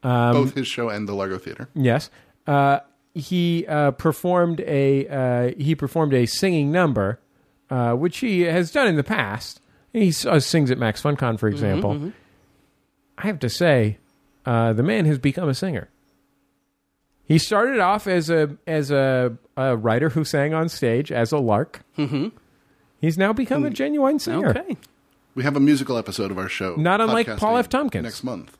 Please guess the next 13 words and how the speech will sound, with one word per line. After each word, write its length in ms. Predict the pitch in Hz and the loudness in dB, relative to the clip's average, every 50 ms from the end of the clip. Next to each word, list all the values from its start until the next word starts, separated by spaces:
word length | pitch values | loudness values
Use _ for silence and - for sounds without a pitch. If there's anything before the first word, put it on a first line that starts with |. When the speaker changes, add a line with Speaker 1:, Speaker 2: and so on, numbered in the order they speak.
| - - | -6 -2
Speaker 3:
Ooh. 340 | - 311 320 - 110 104 101 - - | 0 0 0 0 -2 -4 -6 -6 -4
Speaker 2:
And 160 | 117 110 107 | -2 -2 0
John 300 | 101 110 101 98 92 92 | 0 0 0 0 -2 -4
sings. 360 | 90 - 98 92 87 85 - | -6 -6 -6 -6 -6 -6 -2
That 100 | - 123 | 0 2
was 180 | 120 113 104 - | 2 2 0 -2
his 160 | - 101 90 - | -4 -6 -6 -8
actual 300 | - 98 95 - - 98 | -8 -8 -6 -6 -6 -6
first 320 | - - - 104 98 - - | -4 -2 -2 -2 -2 -2 -6
appearance 380 | - - 110 98 92 90 - | -6 -4 -4 -4 -4 -6 -8
in 80 | 80 80 | -8 -8
our 100 | 78 78 | -8 -8
show, 260 | - - - 82 80 | -8 -8 -8 -10 -10